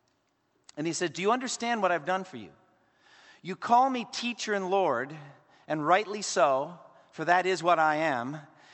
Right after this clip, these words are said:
Now that I, your Lord and teacher, have washed your feet,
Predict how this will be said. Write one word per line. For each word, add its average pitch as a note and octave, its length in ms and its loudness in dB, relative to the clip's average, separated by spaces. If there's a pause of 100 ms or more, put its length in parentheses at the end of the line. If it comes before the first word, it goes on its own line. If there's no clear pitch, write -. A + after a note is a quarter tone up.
(160)
Now G3 280 4
that A3+ 140 2
I, A3 320 6
your F#3+ 240 0
Lord G3 320 2
and F3+ 140 -4
teacher, G3 400 -2
have E3+ 220 2
washed G3 500 4
your F3+ 240 2
feet, - 640 -10